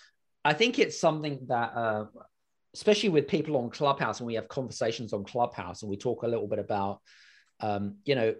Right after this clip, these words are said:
I'm a big, I'm a big belief that, well, I have a, a lot of beliefs that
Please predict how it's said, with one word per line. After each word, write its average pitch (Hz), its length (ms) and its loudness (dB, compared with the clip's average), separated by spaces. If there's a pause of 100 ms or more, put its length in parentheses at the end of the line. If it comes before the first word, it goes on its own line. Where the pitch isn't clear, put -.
(160)
I'm 190 160 2
a 202 60 6
big, 135 320 4
I'm 185 180 4
a 151 60 2
big 120 280 0
belief 98 440 -4
that, 107 280 2 (200)
well, 120 120 4
I 143 60 4
have 170 180 4
a, 113 180 0
a 117 60 -4
lot 107 180 0
of 101 80 -2
beliefs 101 360 -4
that 107 240 -2